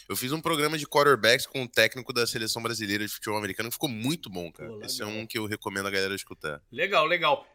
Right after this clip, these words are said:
Speaker 2: Eu coloco sempre lá no post do, do, do site, eu coloco o, o perfil do Rafão e o Linktree dele, que aí você consegue acessar o que você quiser, inclusive o canal Zona F A que tá lá dentro, né?
Speaker 1: Show de bola.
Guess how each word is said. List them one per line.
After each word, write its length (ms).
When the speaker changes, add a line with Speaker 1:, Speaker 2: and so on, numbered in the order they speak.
Speaker 2:
Eu 240
coloco 500
sempre 580
lá 280
no 180
post 720
do, 500
do, 360
do 160
site, 480
eu 100
coloco 840
o, 1400
o 100
perfil 400
do 100
Rafão 360
e 60
o 100
Linktree 640
dele, 300
que 120
aí 100
você 260
consegue 420
acessar 340
o 60
que 80
você 100
quiser, 400
inclusive 520
o 80
canal 280
Zona 220
F 200
A 60
que 120
tá 80
lá 100
dentro, 340
né? 160
Speaker 1:
Show 180
de 80
bola. 320